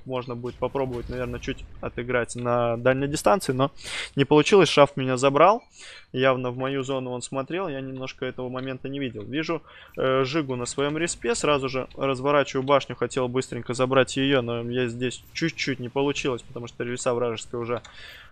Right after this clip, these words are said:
была на чеку и смотрела в мою сторону. Не знаю, может быть, данный парень меня знает. Я не знаю, почему он две рельсы выдал чётко по мне, когда было столько рядом танков, э, разных других. Ну ладно, допустим, может быть, я его забесил, и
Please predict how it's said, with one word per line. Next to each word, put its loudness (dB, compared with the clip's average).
была 0
на -6
чеку -6
и -4
смотрела -2
в -10
мою -4
сторону. -2
Не -4
знаю, -2
может -4
быть, -4
данный 2
парень 2
меня -4
знает. 2
Я -6
не -8
знаю, -6
почему -12
он -12
две 0
рельсы 0
выдал 2
чётко -2
по -2
мне, -2
когда -6
было -6
столько -8
рядом -6
танков, 0
э, 2
разных -2
других. -6
Ну -4
ладно, 0
допустим, -8
может -6
быть, -6
я 4
его 2
забесил, 0
и -6